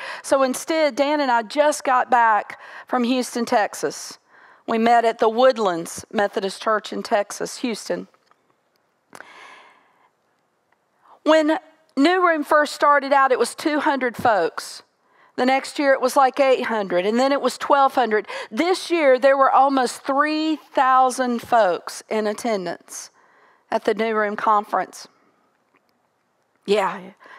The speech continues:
miracle. <laughs> It is a miracle. Last year, when we were still meeting in Nashville, we began to bring some young adults with us.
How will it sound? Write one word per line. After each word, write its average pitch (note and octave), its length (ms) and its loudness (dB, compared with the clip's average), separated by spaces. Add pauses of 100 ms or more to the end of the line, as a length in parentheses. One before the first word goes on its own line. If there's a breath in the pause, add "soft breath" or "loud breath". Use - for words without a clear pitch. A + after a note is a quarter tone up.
miracle. F#3+ 600 0
<laughs> - 40 -8
It G3+ 280 -2
is G#3 160 -2
a F#3 40 0
miracle. D#3+ 540 -6 (4000 soft breath)
Last C#4 420 2
year, A3 420 0 (760)
when A#3 200 -2
we A#3+ 100 2
were A3 100 2
still C4+ 340 2
meeting B3 380 -2
in G#3 140 -2
Nashville, G#3+ 680 0 (380 loud breath)
we C#4 360 0 (180)
began C#4 520 0
to - 140 -2
bring C4 360 0
some A#3+ 240 -2
young A#3+ 240 2
adults A#3 500 2
with F3+ 200 0
us. - 340 -8